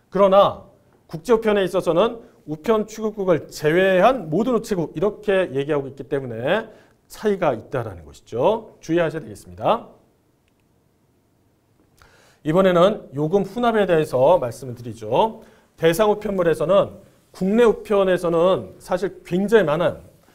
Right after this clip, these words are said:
첫 번째 등장했던 내용이 매월 백 통 이상 발송하는 예예예 이렇게 돼 있어요. 그렇지만 더 많은 내용이 여기에 들어가 있다라는 겁니다.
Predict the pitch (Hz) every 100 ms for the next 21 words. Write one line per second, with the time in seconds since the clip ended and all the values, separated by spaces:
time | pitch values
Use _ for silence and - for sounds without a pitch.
0 | _ - 214 233 233 233 185 170 196 185
1 | 190 165 156 170 208 123 143 175 175 156
2 | 151 185 175 165 180 190 151 - 156 156
3 | 196 - 143 160 156 151 156 151 - 143
4 | 147 95 - - _ _ _ 208 233 233
5 | 240 233 233 170 208 185 202 190 165 165
6 | 202 175 135 135 160 160 151 139 - 170
7 | 147 101 78